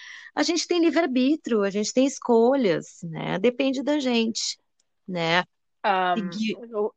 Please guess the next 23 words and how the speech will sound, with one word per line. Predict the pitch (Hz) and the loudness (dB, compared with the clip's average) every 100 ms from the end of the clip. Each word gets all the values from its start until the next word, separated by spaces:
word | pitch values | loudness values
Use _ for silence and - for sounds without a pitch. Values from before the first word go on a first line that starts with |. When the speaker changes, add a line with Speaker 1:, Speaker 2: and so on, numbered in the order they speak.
| 190 190 | -6 -6
Speaker 2:
o | |
que | - | 0
eu | 202 | 0
achei | 226 - 214 | 0 -2 -4
interessante | 208 196 185 - 190 226 247 | -2 -2 -4 -2 -2 0 -4
quando | - 190 | -6 -4
a | 190 | -4
gente | 180 | -6
tava | 196 165 175 | -4 -4 -4
conversando | 175 170 175 175 160 175 | -8 -8 -8 -10 -10 -8
sobre, | 185 170 165 160 | -8 -6 -8 -10
sobre | - 175 170 170 | -10 -10 -8 -10
o | |
tarô, | 170 170 170 196 | -8 -4 -2 -4
que | 196 | -6
você | 185 185 | -12 -8
tava | 165 165 | -4 -4
lendo | 165 160 165 160 170 175 - 170 | -6 -8 -10 -12 -14 -20 -20 -18
a, | 175 | -10
a | |
minha | 185 214 | -6 -6
interpretação, | 196 180 170 202 196 233 | -6 -10 -10 -8 0 0
Speaker 1:
Uhum. | 185 | 0